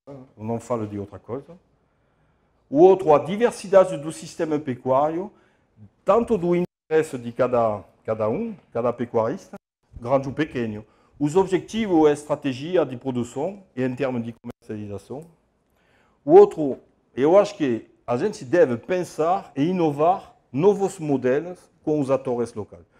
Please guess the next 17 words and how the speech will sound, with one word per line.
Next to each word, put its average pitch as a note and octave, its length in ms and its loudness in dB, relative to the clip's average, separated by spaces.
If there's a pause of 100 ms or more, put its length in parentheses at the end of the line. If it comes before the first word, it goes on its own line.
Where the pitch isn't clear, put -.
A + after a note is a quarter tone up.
(160)
É D3+ 100 6
importante E3 600 2
pensar, C3 460 -6
porque - 360 -12 (1120)
estamos A#2 420 -2
indo C#3+ 220 -2
no E3 100 -6
muro, D3 420 -6
hein? D3 80 -20 (200)
<laughs> - 160 -20
Bom, G#2 180 -14 (540)
você - 180 -8
viu, C#3 260 2
hein? A2+ 60 0
Do B2 120 -6
ponto D3+ 260 -4
de C#3 140 0